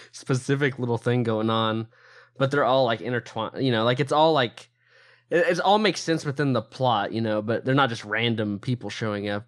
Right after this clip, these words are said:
but although sometimes maybe it feels that way. It's just interesting.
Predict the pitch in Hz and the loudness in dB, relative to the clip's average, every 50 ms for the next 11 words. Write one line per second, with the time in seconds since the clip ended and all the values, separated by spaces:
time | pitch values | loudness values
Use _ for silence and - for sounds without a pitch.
0 | _ - 101 - 104 110 113 110 107 - 117 107 110 107 104 98 104 98 92 78 | _ -6 -2 0 0 2 2 0 0 0 -2 -4 -4 -4 -4 -4 -4 -4 -6 -6
1 | 69 - 117 113 104 92 101 87 71 71 87 85 87 80 123 127 - 220 196 - | -4 -4 -2 -2 -2 -4 -6 -6 -6 -6 -6 -4 0 0 0 2 2 0 0 0
2 | - 165 170 165 - - 127 - - - 104 98 95 90 92 | 0 0 0 0 -2 -6 -10 -10 -10 -12 -12 -10 -10 -10 -12